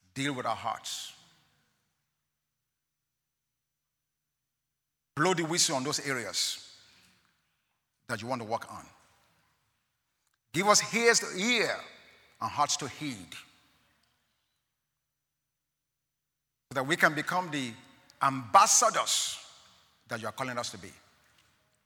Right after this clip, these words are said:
so we can manifest the hope of our calling wherever we are. Thank you, Father God.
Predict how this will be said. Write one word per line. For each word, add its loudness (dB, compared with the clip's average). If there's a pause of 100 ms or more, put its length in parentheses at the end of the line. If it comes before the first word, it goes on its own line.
(200)
so -12
we -8
can -4
manifest 8
the 2
hope -4
of -2
our 2
calling -6 (1400)
wherever -4
we -8
are. -8 (2500)
Thank -2
you, -14
Father -14
God. -18